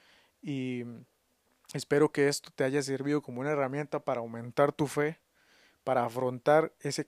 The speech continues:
esa, esa, esas cosas que tal vez estás pendiente de hacer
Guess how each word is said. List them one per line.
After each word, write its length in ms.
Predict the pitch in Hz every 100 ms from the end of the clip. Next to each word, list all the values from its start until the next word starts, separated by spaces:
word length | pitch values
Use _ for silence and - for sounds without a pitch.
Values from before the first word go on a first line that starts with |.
| -
esa, 220 | 139 139 - -
esa, 340 | 147 143 156
esas 400 | 147 135 156 147
cosas 400 | - 160 165 156
que 140 | - 135
tal 180 | 120
vez 180 | 117 127
estás 400 | 147 - 156 - - - - -
pendiente 500 | 151 139 147 156 165
de 120 | 151
hacer 440 | 120 - 165 175